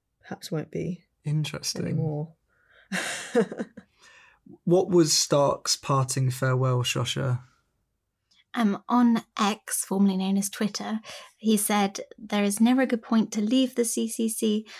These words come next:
Speaker 3: but we're now in an election year and we've kicked off a new cycle of analysis that will conclude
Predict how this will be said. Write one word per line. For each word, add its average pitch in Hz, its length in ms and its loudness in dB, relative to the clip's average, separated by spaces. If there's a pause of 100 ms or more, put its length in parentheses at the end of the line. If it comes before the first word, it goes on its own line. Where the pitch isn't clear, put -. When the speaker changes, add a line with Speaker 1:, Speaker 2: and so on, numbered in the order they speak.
(260)
Speaker 3:
but - 380 -4 (180)
we're 220 160 4
now 220 220 6
in 220 60 6
an 202 120 6
election 226 480 2
year 220 280 6
and 196 120 2
we've 202 160 0
kicked - 280 -6
off 202 160 -2
a 208 40 2
new 220 160 8
cycle 196 400 0
of 202 80 -6
analysis 196 580 -2
that - 120 -6
will 202 100 -10
conclude 262 580 -2